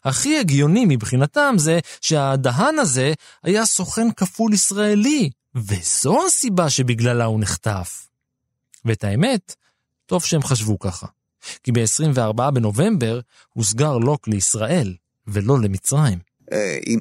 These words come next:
Speaker 2: אם לא הייתה לנו מערכת יחסים טובה, אה, בין, בין, אה, גם שירותי המודיעין וגם, אה, ש-, שתי המדינות, אז, אה, יכלו, אוקיי, אה,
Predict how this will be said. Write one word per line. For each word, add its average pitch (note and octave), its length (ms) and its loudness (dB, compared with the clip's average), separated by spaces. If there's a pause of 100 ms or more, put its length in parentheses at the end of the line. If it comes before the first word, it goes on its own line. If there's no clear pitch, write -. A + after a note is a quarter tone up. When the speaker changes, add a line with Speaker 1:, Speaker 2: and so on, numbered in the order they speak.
Speaker 2:
אם B2+ 120 0
לא C#3+ 120 2
הייתה D#3 180 -2
לנו C3+ 200 0
מערכת A2+ 420 -2
יחסים A2+ 360 -2
טובה, G#2+ 400 -2 (340)
אה, - 100 -4
בין, F#2 500 -4 (240)
בין, F#2+ 420 -4
אה, F#2 320 -4 (760)
גם C3 160 -2
שירותי A2 380 -2
המודיעין C#3 580 0
וגם, A#2+ 500 -2
אה, G#2+ 320 -2
ש-, - 140 -12 (240)
שתי C3 240 -4
המדינות, G#3+ 560 -2 (680)
אז, C#3 420 -2
אה, D#3 60 0
יכלו, A3 680 0
אוקיי, F4 320 0 (300)
אה, - 240 -2